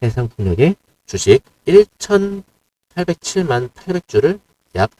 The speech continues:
백팔십일억 원에 취득한다고 공시했습니다.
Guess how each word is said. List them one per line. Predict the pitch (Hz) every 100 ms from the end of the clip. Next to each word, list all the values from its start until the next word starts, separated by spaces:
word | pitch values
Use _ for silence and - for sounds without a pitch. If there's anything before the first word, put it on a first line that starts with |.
| _
백팔십일억 | 110 - 131 120 - 147 147
원에 | 92 82 - _ _ _ _
취득한다고 | - 165 - 101 82 107
공시했습니다. | - 107 - - 82